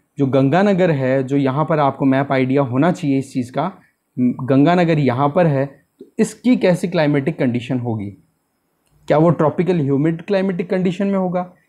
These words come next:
या टेम्परेट क्लाइमेट कंडीशन में होगा, या पोलर क्लाइमेट कंडीशन में होगा,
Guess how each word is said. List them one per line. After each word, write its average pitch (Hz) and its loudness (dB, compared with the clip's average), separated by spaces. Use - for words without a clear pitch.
या 143 2
टेम्परेट 151 0
क्लाइमेट 190 2
कंडीशन 185 0
में 190 -2
होगा, 175 -2
या 190 2
पोलर 190 4
क्लाइमेट 196 2
कंडीशन 190 -2
में 196 -2
होगा, 180 -4